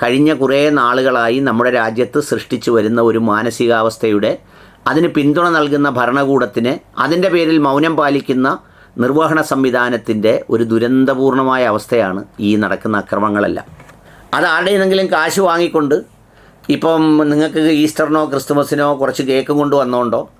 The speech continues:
അല്ലെങ്കിൽ ഏതെങ്കിലും കാസന്മാരെ കൂട്ടുള്ള ഒരു കുറച്ച് പോസ്റ്റ് ഇട്ടത് കൊണ്ടോ, അല്ലെങ്കിൽ ഈ മുസ്ലിം വിഭാഗത്തിലെ അബ്ദുള്ള കുട്ടിയൊക്കെ അപ്പുറത്ത് ചെന്ന് നിന്ന് മുസ്ലിങ്ങൾക്ക് ഇതിൽ സുഖമാണെന്നൊക്കെ പറയുന്നത് കൊണ്ടോ ഒന്നും മാറുന്ന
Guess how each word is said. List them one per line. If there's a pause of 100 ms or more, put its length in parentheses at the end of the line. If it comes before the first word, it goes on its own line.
(420)
അല്ലെങ്കിൽ
ഏതെങ്കിലും
കാസന്മാരെ
കൂട്ടുള്ള
ഒരു
കുറച്ച്
പോസ്റ്റ്
ഇട്ടത്
കൊണ്ടോ, (500)
അല്ലെങ്കിൽ
ഈ
മുസ്ലിം
വിഭാഗത്തിലെ
അബ്ദുള്ള
കുട്ടിയൊക്കെ
അപ്പുറത്ത്
ചെന്ന്
നിന്ന്
മുസ്ലിങ്ങൾക്ക്
ഇതിൽ
സുഖമാണെന്നൊക്കെ
പറയുന്നത്
കൊണ്ടോ (140)
ഒന്നും
മാറുന്ന